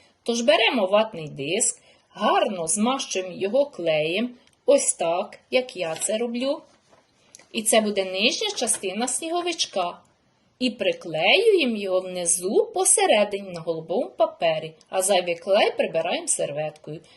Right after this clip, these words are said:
Далі беремо ще один диск, змащуємо його клеєм. І це буде тулуб нашого сніговичка. І прикладаємо наверх першого диска. І останній диск, це буде голова нашого сніговичка.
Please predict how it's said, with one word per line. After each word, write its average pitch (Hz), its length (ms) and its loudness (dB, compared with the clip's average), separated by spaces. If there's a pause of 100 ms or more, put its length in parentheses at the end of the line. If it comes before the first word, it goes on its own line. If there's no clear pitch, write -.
(120)
Далі 370 280 4
беремо 185 280 2
ще 160 320 0
один 254 360 0
диск, 277 340 0
змащуємо 254 560 -2
його 254 180 4
клеєм. 247 460 2 (300)
І 220 120 -8
це 220 200 4
буде 277 200 0 (160)
тулуб 320 340 6
нашого 285 340 -4
сніговичка. 240 760 0 (300)
І 226 140 -2
прикладаємо 202 840 -2
наверх 196 340 -2 (160)
першого 226 540 -2
диска. 196 640 -4 (720)
І 233 160 2
останній 247 880 -2
диск, 160 380 -2
це 233 160 0
буде 233 220 0
голова 214 540 0
нашого 170 400 -8
сніговичка. 165 760 -8